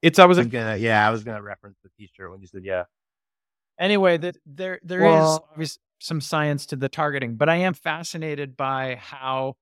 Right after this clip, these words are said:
Speaker 1: people go about using not just targeting, but the psychology of what they're saying, what they're selling. And then I sign up for things so that I can consume their content and receive their emails and all of that stuff so that I'm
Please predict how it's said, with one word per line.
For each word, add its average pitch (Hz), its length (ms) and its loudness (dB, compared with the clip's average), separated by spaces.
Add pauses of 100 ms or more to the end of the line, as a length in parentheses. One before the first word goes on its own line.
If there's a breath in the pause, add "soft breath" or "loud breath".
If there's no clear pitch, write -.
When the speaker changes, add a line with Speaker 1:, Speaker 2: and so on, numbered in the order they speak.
(540)
Speaker 1:
people 143 420 -8
go 131 280 -6
about 127 420 -4
using 127 680 -10 (260)
not 139 140 -10
just 175 200 -10
targeting, 139 520 -4
but 123 100 -10
the - 80 -18
psychology 139 640 -8
of 127 80 -8
what 135 140 -8
they're 135 100 -8
saying, 127 560 -6
what 147 180 -4
they're 131 80 -10
selling. 127 560 -8 (460)
And 127 180 -6
then 131 160 2
I 120 100 2
sign 160 360 -2
up - 120 -4
for - 60 -14
things 123 560 -10 (920)
so - 220 -6
that 135 140 -2
I 135 80 2
can 127 360 -8 (220)
consume 127 380 -12
their 165 100 -4
content 147 600 -6
and 123 120 -16
receive 123 380 -10
their 151 140 -4
emails 139 580 -6
and 123 140 -12
all 135 260 -8
of 131 60 -6
that 131 140 -6
stuff 139 200 -8
so 135 140 -10
that 123 100 -8
I'm 117 140 -12